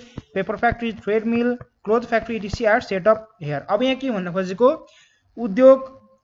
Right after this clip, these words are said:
होइन, व्यवसायहरू पनि यहाँ एकदमै फस्टाइरहेका छन्।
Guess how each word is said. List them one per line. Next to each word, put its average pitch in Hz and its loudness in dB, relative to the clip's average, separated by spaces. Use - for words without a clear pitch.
होइन, 220 -2
व्यवसायहरू 220 4
पनि 220 -4
यहाँ 247 -2
एकदमै 214 -4
फस्टाइरहेका 190 2
छन्। 151 -8